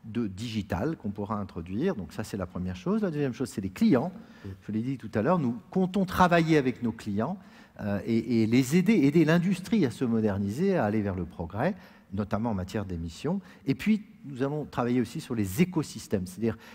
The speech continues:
Speaker 1: essayer de créer ces contacts avec tous les autres,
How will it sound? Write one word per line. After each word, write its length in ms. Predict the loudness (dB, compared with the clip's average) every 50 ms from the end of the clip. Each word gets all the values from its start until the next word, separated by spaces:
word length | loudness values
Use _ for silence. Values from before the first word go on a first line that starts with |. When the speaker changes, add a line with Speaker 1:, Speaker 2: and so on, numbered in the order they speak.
| -8 -2 0
Speaker 1:
essayer 500 | 0 0 2 2 0 0 2 2 2 2
de 120 | 2 0
créer 800 | -2 -2 -2 0 2 4 6 6 8 8 8 6 6 4 2 -2 -10 -18 -18 -14
ces 220 | -6 -2 0 0
contacts 540 | 0 0 -2 -4 0 0 0 0 0 -2 -2
avec 260 | 0 0 0 -2 -2
tous 100 | -2 0
les 200 | 2 2 2 2
autres, 360 | 2 0 0 -2 -6 -10 -18